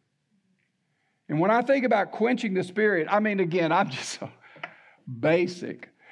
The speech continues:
But I've got a lot of water hoses, okay, 'cause we've got a lot of water troughs and we've got a lot of things that we water. And I, I don't always buy the most expensive water hose, and I certainly don't have those that fold up like that.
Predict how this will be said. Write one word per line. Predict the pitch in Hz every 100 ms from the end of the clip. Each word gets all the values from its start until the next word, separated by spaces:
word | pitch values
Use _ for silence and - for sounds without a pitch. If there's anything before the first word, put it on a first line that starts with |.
| -
But | 170 185 185 - - -
I've | 196 214
got | 254
a | 202
lot | 202 196
of |
water | 180 185 196
hoses, | 160 165 147 - 90 143
okay, | 143 175 165
'cause | 170 165
we've | 147 170
got | 170 143
a |
lot | 143 156
of | 151 - - _ -
water | 139 160
troughs | 156 151 147 143 -
and | 131
we've | 131
got | 139
a | 135
lot | 139
of | 139
things | 147 139 131
that |
we | 123 120
water. | 131 165 139 113 - -
And | 170 156 151 -
I, | 160 180 202 - -
I | -
don't | 175 226
always | 208 214 214 160
buy | 196 214
the | 226
most | 190 180 -
expensive | 165 - 175 170 143
water | 131 165 180
hose, | 131 123 139
and | 147
I | 156
certainly | 190 220 185
don't | 147 139
have | 147 160 156
those | 156 160 135
that | 120
fold | - 160 156
up | 147 151
like | - 139 123
that. | 160 175 139 147